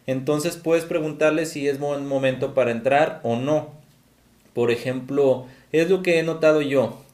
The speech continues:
Yo no, realmente al principio sí copiaba, de hecho este era una de las personas que copiaba, me dio buenos resultados cuando recién comencé a invertir y yo no sabía invertir. Entonces, conforme fui aprendiendo, bueno, ya todo lo comencé a hacer por mi cuenta.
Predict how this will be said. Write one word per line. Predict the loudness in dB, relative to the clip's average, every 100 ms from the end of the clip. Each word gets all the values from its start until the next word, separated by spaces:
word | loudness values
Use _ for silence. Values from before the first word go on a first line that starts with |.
| -14
Yo | -4 -2
no, | -2 -2 -2 -2 -4
realmente | 2 2 2 -2 -4 0 2
al | 2
principio | -2 -6 -8 -6 -8
sí | -6 -4 -4 -4
copiaba, | -6 -2 2 2
de | 2
hecho | 0 -2
este | -4 -2 0
era | 0
una | 0 -2
de | -2
las | -4
personas | -8 -8 -8 -8
que | -8
copiaba, | -8 -2 0 0
me | 0
dio | -4
buenos | -4 -4 -6
resultados | -8 -8 -2 -2 -2 -6 -18 -20 _ _
cuando | -2 0 2
recién | 0 -2 -4
comencé | -4 -4 -4
a | -2
invertir | -2 -2 -4 -6 -6
y | -8 -4
yo | -4 -2
no | -4
sabía | -6 -6 -4 -4 -4 -4
invertir. | -6 -8 -8 -4 -6 -6 -16 -20 -20 _ _ -8
Entonces, | -4 -2 2 2 2 0 -2 -4 -12 -8
conforme | -6 -4 -4 -2
fui | -2
aprendiendo, | 0 0 0 0 2
bueno, | 0 0
ya | 0 -2 0
todo | -2 0
lo | -2 -4
comencé | -6 -6 -8
a |
hacer | -8 -6
por | -6
mi | -6
cuenta. | -6 -6 -4 -8 -10